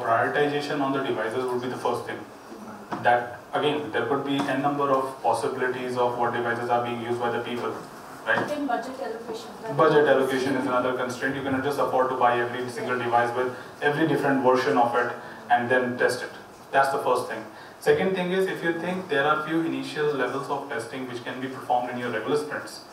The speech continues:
Speaker 1: some parallel sprinting can also happen, where a set of Q A team will be doing the other devices testing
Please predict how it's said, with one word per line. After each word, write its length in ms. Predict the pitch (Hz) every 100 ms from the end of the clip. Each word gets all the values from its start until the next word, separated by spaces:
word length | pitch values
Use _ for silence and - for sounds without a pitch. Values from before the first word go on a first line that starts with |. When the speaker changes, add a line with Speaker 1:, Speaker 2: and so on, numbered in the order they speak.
| - -
Speaker 1:
some 260 | - 196 214
parallel 340 | 220 - 170
sprinting 420 | 170 - 143 147 143
can 120 | 139
also 240 | 139 135
happen, 280 | 127 - - - - - - - -
where 120 | - 139
a 80 |
set 180 | - 147
of 180 | 175 180
Q 180 | 139 143
A 80 | 151
team 200 | 147 170
will 140 | -
be 100 | 139
doing 240 | 135 139 -
the 100 | -
other 260 | 139 147
devices 440 | 131 127 120 120 -
testing 320 | - -